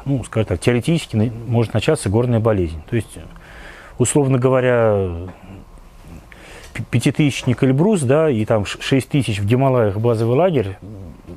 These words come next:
вообще будут совершенно разные ощущения.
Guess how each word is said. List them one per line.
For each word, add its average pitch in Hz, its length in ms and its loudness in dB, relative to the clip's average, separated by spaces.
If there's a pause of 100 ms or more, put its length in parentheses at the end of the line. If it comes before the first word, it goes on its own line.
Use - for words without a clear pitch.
(320)
вообще 127 420 0
будут 139 240 4
совершенно 120 380 2
разные 110 380 2
ощущения. 76 500 -6